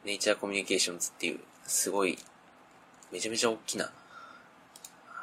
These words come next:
ジャーナルですけど。そらそうだよ。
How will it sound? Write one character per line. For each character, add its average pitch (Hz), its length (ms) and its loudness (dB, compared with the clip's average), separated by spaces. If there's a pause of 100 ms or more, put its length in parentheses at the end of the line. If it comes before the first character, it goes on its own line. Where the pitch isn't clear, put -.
(1160)
ジ - 100 6
ャ 92 40 6
ー 90 40 4
ナ 82 100 0
ル 80 100 -2
で 60 120 0
す - 80 0
け 50 120 -4
ど。 50 80 -6 (2500)
そ - 280 -8
ら - 120 -6
そ 104 240 -4
う - 40 -4
だ - 120 -2
よ。 - 60 -8